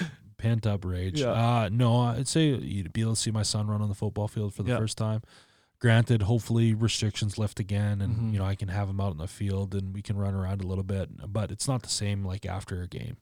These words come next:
Speaker 1: Um, to be able to come out still in my half my uniform and just run after
Speaker 2: Yeah.
Speaker 1: him, he'll, he's gonna love it.
Speaker 2: Totally.
Speaker 1: Um, a connection with the teammates again is something that's gonna be huge.
Speaker 2: Yeah.
Speaker 1: Um, but that ability to absolutely have that pent up aggression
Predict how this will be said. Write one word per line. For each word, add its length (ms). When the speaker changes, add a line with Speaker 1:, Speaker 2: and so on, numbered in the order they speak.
Speaker 1:
Um, 300
to 100
be 80
able 120
to 60
come 160
out 220
still 320
in 80
my 320
half 280
my 80
uniform 640
and 200
just 200
run 220
after 380
Speaker 2:
Yeah. 240
Speaker 1:
him, 80
he'll, 220
he's 300
gonna 200
love 240
it. 100
Speaker 2:
Totally. 260
Speaker 1:
Um, 420
a 300
connection 480
with 120
the 100
teammates 480
again 300
is 80
something 240
that's 160
gonna 160
be 100
huge. 640
Speaker 2:
Yeah. 140
Speaker 1:
Um, 400
but 300
that 260
ability 640
to 640
absolutely 920
have 340
that 180
pent 260
up 140
aggression 600